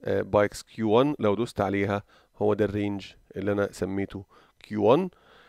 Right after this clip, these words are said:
نفس الداتا متكررة تاني لكن في رينج ملوش اسم، مش متسمية، ونفس الداتا متكررة تاني ولكن في تيبل، والتيبل ده احنا مسمينه زي ما انت شايف بايكس. فأنا المطلوب إن أنا أعمل لود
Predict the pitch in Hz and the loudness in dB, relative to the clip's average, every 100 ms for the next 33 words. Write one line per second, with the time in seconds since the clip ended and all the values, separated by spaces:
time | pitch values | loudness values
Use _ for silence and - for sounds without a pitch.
0 | _ 123 151 - 120 135 123 110 - 110 | _ 4 4 4 2 4 2 2 0 2
1 | 110 101 113 113 107 104 101 104 - 110 | 2 2 0 2 0 -2 -2 -6 -2 0
2 | 107 101 98 - 98 104 - 120 - - | 0 -2 -8 -4 -2 -2 -4 -6 -6 -8
3 | 95 - 92 - 92 104 120 165 - _ | -8 -6 -6 -6 -2 2 2 0 -4 _
4 | - - - 107 117 - 123 113 123 120 | -20 -20 -2 2 2 2 0 2 2 0
5 | 113 - 110 117 113 113 113 110 104 104 | 0 -2 0 0 2 2 0 0 2 2
6 | 110 - 104 - - 107 104 104 101 - | 2 -2 -6 -8 -2 -2 0 -2 -2 -8
7 | _ _ 104 - 123 117 107 110 107 101 | _ _ -10 0 2 2 2 2 0 0
8 | 98 98 101 98 104 104 98 101 101 98 | -6 -4 -4 -2 -2 -2 -2 -2 -2 -4
9 | - 101 98 - _ _ _ - 107 147 | -4 -2 -2 -8 _ _ _ 0 4 4
10 | 165 - - _ _ - 127 131 110 139 | 0 -8 -18 _ _ 2 4 4 2 2
11 | 117 117 104 110 107 98 104 104 | 4 4 4 2 0 0 0 -2